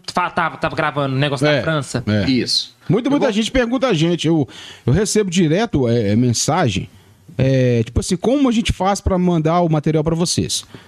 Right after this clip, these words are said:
Speaker 2: Eu falo, ah, manda um material audível,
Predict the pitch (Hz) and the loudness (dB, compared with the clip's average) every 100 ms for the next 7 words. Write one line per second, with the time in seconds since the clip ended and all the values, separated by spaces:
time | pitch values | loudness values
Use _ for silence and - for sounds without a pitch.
0 | _ - - 185 127 151 220 233 196 151 | _ -4 0 2 2 2 2 2 2 0
1 | 139 139 120 101 69 135 160 123 139 180 | 2 2 2 0 0 0 2 2 2 2
2 | 220 254 277 | 2 2 0